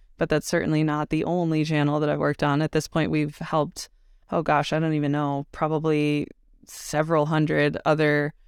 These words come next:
coaches, experts, influencers, authors, speakers, all kinds of people, even e-commerce brands, real estate agents, lawyers. I mean, you name it, there's probably a vertical for you on YouTube.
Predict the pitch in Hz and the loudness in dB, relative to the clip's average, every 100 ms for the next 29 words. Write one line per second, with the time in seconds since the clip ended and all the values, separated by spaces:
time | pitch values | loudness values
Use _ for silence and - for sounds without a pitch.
0 | - _ - 208 - 170 156 - 180 - | -20 _ -2 -2 2 2 2 0 -2 -2
1 | 180 160 - 185 185 185 175 165 - 165 | 0 0 0 -2 -2 -2 -2 -2 -2 0
2 | 151 151 165 180 190 - 170 151 156 - | 0 0 0 0 0 0 0 0 -2 -4
3 | 220 202 - 170 160 151 147 - 185 185 | -4 -4 -2 0 2 0 -2 0 2 2
4 | 180 170 160 175 165 160 196 220 208 - | 0 -2 -2 -4 -2 0 2 0 0 -2
5 | 208 160 151 - 151 147 151 - 202 202 | -2 -2 -6 -4 -2 -2 -4 -2 0 0
6 | 185 - 175 160 - - - - 165 160 | 0 -2 0 0 -2 -6 -10 -4 -2 -2
7 | 151 147 - - _ _ _ - 214 214 | -2 -2 -6 -12 _ _ _ -4 0 2
8 | 185 156 147 156 165 160 - 190 190 185 | 4 2 2 0 0 -2 0 0 0 0
9 | 202 - _ 185 160 156 - - 170 170 | 0 -2 _ -4 -2 -2 -4 0 2 2
10 | 170 170 - - 156 165 160 - 165 - | 0 0 -2 -4 -2 0 0 -2 -4 -2
11 | 165 160 156 160 180 220 247 240 | 0 0 0 0 -2 0 2 0